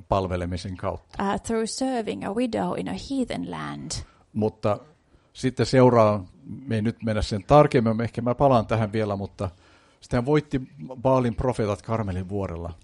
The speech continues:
Speaker 2: Uh, we are not gonna go into this now, but maybe I get back to this later, that he, uh, over-, he overcame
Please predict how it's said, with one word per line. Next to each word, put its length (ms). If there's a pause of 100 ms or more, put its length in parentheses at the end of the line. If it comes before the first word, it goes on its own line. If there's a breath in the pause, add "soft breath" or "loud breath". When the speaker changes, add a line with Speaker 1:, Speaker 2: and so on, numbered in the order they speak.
Speaker 2:
Uh, 180
we 100
are 60
not 220
gonna 260
go 220
into 240
this 280
now, 240
but 140
maybe 360
I 80
get 180
back 180
to 140
this 240
later, 340
that 180 (100)
he, 300
uh, 340
over-, 260 (460 loud breath)
he 180
overcame 560